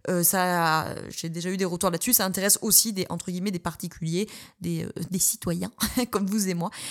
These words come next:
qui veulent mieux se comprendre justement dans leurs thématiques relationnelles et qui veulent sortir éventuellement de conflits ou de schémas répétitifs objectifs qui les enquiquinent. Bref, dans la description, je te mets le lien vers la formation Accompagner les problématiques relationnelles qui attaque bientôt le premier novembre et je te mets le lien, bien évidemment, vers,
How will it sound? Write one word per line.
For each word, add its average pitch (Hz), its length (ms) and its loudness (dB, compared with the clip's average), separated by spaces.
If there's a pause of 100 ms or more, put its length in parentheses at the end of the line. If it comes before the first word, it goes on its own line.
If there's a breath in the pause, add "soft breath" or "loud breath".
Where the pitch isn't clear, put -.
(120)
qui 185 140 -4
veulent 208 160 6
mieux 202 360 6
se - 80 4
comprendre 254 400 4
justement 196 360 2
dans 202 80 4
leurs 180 100 4
thématiques 180 380 -2
relationnelles 190 500 0
et 180 60 -4
qui - 120 -8
veulent 185 160 -2
sortir 190 380 0
éventuellement 170 420 -2
de 170 80 -2
conflits 170 360 -4
ou 196 40 -2
de 170 120 -2
schémas 170 340 0 (300 loud breath)
répétitifs 180 340 -4
objectifs - 240 0 (340 loud breath)
qui 311 120 4
les 254 120 2
enquiquinent. 202 360 -2 (320 soft breath)
Bref, - 340 2 (300)
dans 254 100 6
la 247 80 4
description, 226 440 2
je 220 100 0
te 220 120 -2
mets 214 140 2
le 214 80 2
lien 196 320 0
vers 196 380 0 (300 loud breath)
la 190 120 2
formation 208 640 2 (340 loud breath)
Accompagner 202 440 2
les 190 60 0
problématiques 190 640 -4
relationnelles 190 500 2
qui 220 80 -2
attaque 208 220 0
bientôt 180 260 -2
le 220 100 -2
premier 196 220 -2
novembre 190 380 2
et 196 80 2
je 180 100 0
te 180 80 -2
mets 180 140 0
le 170 80 0
lien, 190 160 -2
bien 180 160 -2
évidemment, 160 380 -2
vers, 180 180 -4